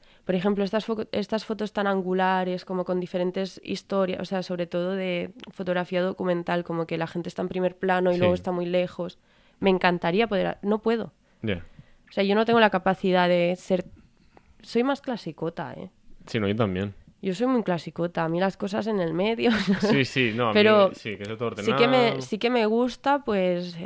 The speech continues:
Speaker 1: eh, un equilibrio visual porque me tranquiliza al hacerla.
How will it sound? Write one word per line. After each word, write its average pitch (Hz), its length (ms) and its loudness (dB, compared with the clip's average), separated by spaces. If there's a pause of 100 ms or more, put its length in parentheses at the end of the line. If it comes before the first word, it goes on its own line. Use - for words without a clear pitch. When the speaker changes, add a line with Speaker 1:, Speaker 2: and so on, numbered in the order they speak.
(100)
Speaker 1:
eh, 175 500 -4
un 190 160 2
equilibrio 202 640 -4
visual 240 720 -4
porque 185 520 -6 (320)
me 180 140 0
tranquiliza 180 680 -2
al 226 80 0
hacerla. 180 500 -4